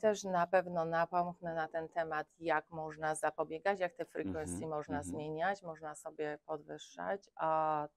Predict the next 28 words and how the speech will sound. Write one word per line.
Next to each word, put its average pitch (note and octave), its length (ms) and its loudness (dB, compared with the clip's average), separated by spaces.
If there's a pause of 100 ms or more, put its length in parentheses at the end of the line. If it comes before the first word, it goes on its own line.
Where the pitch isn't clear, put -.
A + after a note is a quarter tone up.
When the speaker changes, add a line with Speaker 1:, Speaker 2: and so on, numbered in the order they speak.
(240)
Speaker 1:
te D#3+ 240 0
frequency, E3+ 800 -4 (640)
e, D#3+ 360 6
te E3 120 -2
częstotliwości, E3 1120 -4 (300)
ponieważ F3 240 2
na F3 80 2
poziomie F3+ 380 0
komórkowym E3+ 520 2
powinno D#3+ 380 -2
być D#3+ 200 -6
siedem, D#3+ 280 -4
minus F3+ 300 -4
siedemdziesiąt D#3+ 540 -8
milivolt. D3 540 -4 (100)
Także E3 260 0
możesz G#3 300 2
się G3 140 -4
zdrowo E3+ 380 0
odżywać, D3+ 680 -4
chodzić E3+ 340 -2
do G#3 140 -4
gym, E3 460 -4
a D#3+ 100 -4
ciągle F3 320 -4
masz E3 200 -2
jakieś D#3+ 300 -12
choroby, E3 540 0